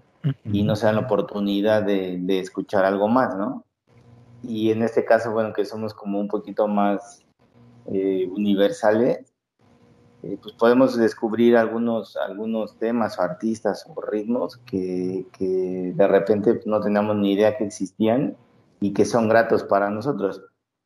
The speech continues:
Speaker 1: Eh, lo que yo recomendaría a todos los que nos escuchan es que si, si, si están muy metidos en uno solo, que le den oportunidad a, a lo nuevo o a lo antaño,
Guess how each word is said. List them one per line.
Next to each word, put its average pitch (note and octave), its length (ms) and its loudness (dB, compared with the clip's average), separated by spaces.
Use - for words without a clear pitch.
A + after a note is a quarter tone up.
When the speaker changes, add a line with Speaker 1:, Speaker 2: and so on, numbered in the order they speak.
Speaker 1:
Eh, F#2+ 120 0
lo G2+ 220 2
que G#2+ 160 -2
yo A2+ 460 4
recomendaría G2+ 720 0
a G#2 80 0
todos G#2+ 140 -2
los G2+ 120 -6
que - 80 -20
nos F2+ 140 -16
escuchan G#2+ 420 -8
es F#2+ 120 -6
que G2 160 -6
si, F2+ 300 -10
si, - 240 -10
si - 180 0
están B2 500 2
muy A#2+ 220 2
metidos A2 420 0
en G2 80 -4
uno G#2 280 -2
solo, G#2+ 360 0
que - 80 -10
le G2 140 0
den G#2 100 2
oportunidad G2 880 0
a, F#2 280 -2
a F#2 100 0
lo G2 160 2
nuevo B2+ 600 2
o F#2+ 160 0
a F#2 80 4
lo G2+ 160 2
antaño, G#2 600 0